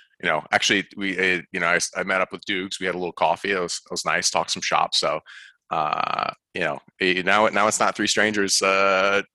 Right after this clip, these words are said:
talking on a podcast. You know, it's, it's, it's, everybody knows each other. It's, it's nice.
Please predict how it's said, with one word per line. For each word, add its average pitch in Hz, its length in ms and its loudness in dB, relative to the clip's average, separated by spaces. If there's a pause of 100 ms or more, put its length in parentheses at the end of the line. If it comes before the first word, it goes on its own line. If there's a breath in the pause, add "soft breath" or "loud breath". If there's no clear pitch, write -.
(100)
talking 101 280 0
on 104 80 -2
a - 20 -8
podcast. - 540 -6
You 78 60 -10
know, 73 80 -6
it's, - 280 -2
it's, 78 220 -6 (140)
it's, - 240 -10
everybody 98 280 2
knows 113 200 2
each - 100 -6
other. - 140 -6
It's, - 200 -4
it's - 140 -4
nice. - 340 -2